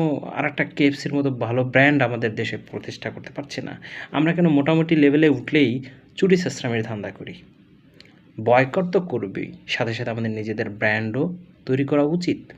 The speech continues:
একটা শ্যাম্পু, ভালো একটা শ্যাম্পু প্রোডাক্ট কেন বাংলাদেশে নেই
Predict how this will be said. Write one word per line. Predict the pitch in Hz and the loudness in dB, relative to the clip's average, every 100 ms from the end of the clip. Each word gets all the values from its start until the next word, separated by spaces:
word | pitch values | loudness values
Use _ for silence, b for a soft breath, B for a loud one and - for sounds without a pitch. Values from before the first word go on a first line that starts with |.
| - B B B - | -20 B B B -6
একটা | 175 190 | 2 2
শ্যাম্পু, | - 165 170 180 214 208 147 | 4 8 10 10 8 6 6
ভালো | 160 160 | 4 2
একটা | 165 | 2
শ্যাম্পু | 175 147 143 147 | 2 2 0 0
প্রোডাক্ট | 143 143 139 | 0 0 -2
কেন | - 143 | -2 0
বাংলাদেশে | 139 139 131 143 | 0 0 -4 -2
নেই | 135 117 113 92 | -2 -2 -4 -8